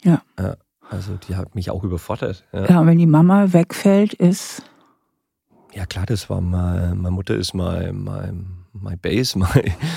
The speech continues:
Speaker 1: Genau.
Speaker 2: mein, mein, mein Rückhalt, war immer mein, auch emotionaler Rückhalt, ja.
Speaker 1: Ja, ja. Und die hat ja diese schlimmen Panikattacken und Krankenhaus und als Kind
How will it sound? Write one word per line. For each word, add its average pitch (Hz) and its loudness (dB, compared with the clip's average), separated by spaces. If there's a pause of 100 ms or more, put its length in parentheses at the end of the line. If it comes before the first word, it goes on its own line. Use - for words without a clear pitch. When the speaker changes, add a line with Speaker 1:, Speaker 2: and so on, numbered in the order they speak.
(120)
Speaker 1:
Genau. 175 6
Speaker 2:
mein, 98 0
mein, 95 -4
mein 92 -4
Rückhalt, 98 -2
war 92 -4
immer 95 0
mein, 87 -2
auch - -10
emotionaler 95 2
Rückhalt, - -8
ja. 90 -8 (260)
Speaker 1:
Ja, - -4 (400)
ja. 170 2 (260)
Und 170 4
die 170 6
hat 165 2
ja 175 4
diese 175 2
schlimmen 185 0
Panikattacken 196 0
und - -4 (460)
Krankenhaus 190 4
und 180 2
als - -2
Kind - 2